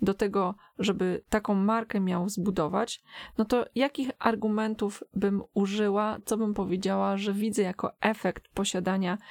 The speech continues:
e, silnej marki osobistej? To po pierwsze,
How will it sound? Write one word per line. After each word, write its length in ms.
e, 120
silnej 640
marki 540
osobistej? 680
To 100
po 100
pierwsze, 480